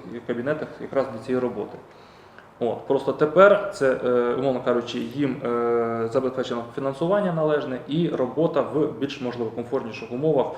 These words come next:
саме в цивільних лікувальних закладах. Е, Т Ц К та С П і до цього також не мали жодного впливу, е,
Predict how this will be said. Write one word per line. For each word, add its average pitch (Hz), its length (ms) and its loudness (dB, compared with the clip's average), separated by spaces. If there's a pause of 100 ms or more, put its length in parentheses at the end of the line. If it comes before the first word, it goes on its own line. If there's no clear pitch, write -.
(160)
саме 131 220 -2
в 107 80 -6
цивільних 120 320 -6 (100)
лікувальних 113 380 -4
закладах. - 400 -12 (580)
Е, 110 140 0
Т 123 140 -8
Ц 139 120 -4
К 151 120 2
та 135 160 2
С 131 120 0
П 175 340 4 (240)
і 127 160 0
до 127 220 2
цього 143 220 2
також 135 440 2
не 123 60 -4
мали 117 240 0
жодного 127 320 0
впливу, 139 540 4 (100)
е, 120 80 -2